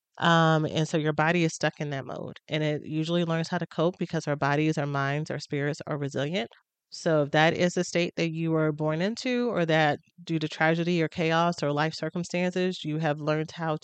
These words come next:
to, you've had to adapt, your body will adapt. And some people adapt very functionally, outwardly functionally, and, um, high functioning presenting. So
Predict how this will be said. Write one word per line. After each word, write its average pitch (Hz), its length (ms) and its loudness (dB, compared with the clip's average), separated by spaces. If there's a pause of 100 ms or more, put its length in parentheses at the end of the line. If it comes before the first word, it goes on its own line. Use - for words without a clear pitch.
(100)
to, 151 280 -4 (400)
you've 156 160 -2
had 160 220 0
to 160 100 0
adapt, 151 460 2
your 160 100 -2
body 147 240 0
will 139 220 -2
adapt. - 480 -6 (260)
And 147 100 -6
some 147 200 -2
people 156 320 -4
adapt 156 320 -2
very 151 220 -2
functionally, 185 680 -6 (340)
outwardly 196 520 4
functionally, 208 880 -2 (240)
and, 160 420 0
um, 147 300 -4
high 175 300 2
functioning 185 600 -4
presenting. 196 680 -4
So 151 420 -6